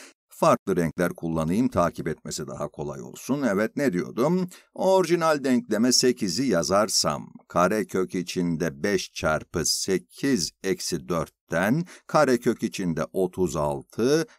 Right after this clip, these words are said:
eşittir altı bulurum ve bu doğrudur. Peki ya diğer kök? Hemen yazıyorum. Karekök içinde beş çarpı bir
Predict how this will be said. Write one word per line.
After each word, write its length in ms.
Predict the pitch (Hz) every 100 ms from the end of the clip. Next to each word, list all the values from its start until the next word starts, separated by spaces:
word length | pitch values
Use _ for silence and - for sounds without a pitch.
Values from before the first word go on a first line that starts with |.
| _
eşittir 680 | 175 160 - 180 - 139 151 - _
altı 460 | - 101 - 156 143
bulurum 540 | 80 65 87 160 196 - -
ve 180 | - -
bu 220 | 120 101
doğrudur. 500 | 131 196 226 78 - - _ _
Peki 680 | 90 90 82 - 76 120 123
ya 220 | 78 71 110
diğer 320 | 151 78 -
kök? 300 | - 107 - _ - - -
Hemen 340 | 220 175 175
yazıyorum. 640 | 180 151 92 76 57 - - _ _
Karekök 460 | - 156 170 143 127
içinde 640 | 117 113 101 90 104 78
beş 340 | 98 104 - -
çarpı 540 | 98 85 78 - 80 65
bir 600 | 65 95 110 120 -